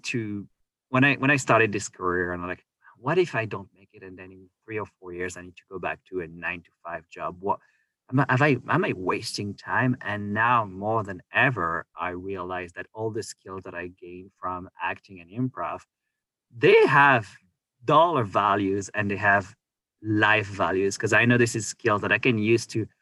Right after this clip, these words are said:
really help people and, you know, have a c-, working and making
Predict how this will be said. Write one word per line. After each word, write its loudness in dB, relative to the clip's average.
really 8
help 4
people 2
and, 0
you -2
know, -6
have 4
a 4
c-, -12
working 6
and 0
making -2